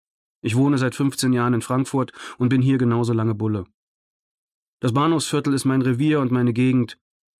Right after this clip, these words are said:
Viele denken, ich würde da wohnen, weil mein Geschmack so mies ist, weil ich mich im Dreck wohlfühle und mit meinem Gesicht sowieso nirgends sonst in Frankfurt eine Wohnung bekäme. Aber das stimmt nicht. Ich hab's einfach gern nah zur Arbeit.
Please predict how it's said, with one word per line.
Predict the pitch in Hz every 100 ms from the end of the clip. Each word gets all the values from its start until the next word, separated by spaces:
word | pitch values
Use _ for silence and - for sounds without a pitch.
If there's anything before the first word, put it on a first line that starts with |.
| _
Viele | - 147 131
denken, | 135 135 131 120
ich | 107
würde | 127 131
da | 127
wohnen, | 120 139 135
weil | 120
mein | 120 120
Geschmack | 120 - 147 -
so | 120
mies | 120 120 117
ist, | 95 104 - -
weil | 117
ich |
mich | 117 117
im | 117
Dreck | 120 135 120
wohlfühle | 123 123 - 123 123
und | 113
mit | 113
meinem | 117 117
Gesicht | 113 123 123
sowieso | 113 113 123 135
nirgends | 123 117 110
sonst | 110 117 117
in |
Frankfurt | 104 117 123 120
eine | 107 113
Wohnung | 120 131 117
bekäme. | 110 - 113 117 - _ _ _ _
Aber | - 120
das | 113
stimmt | 151 143 104
nicht. | 87 - _ _ _ _ _ _ _ _ _
Ich | 104
hab's | 117 113
einfach | 127 117
gern | 123 117
nah | 117 117
zur | - 95
Arbeit. | 117 107 92 -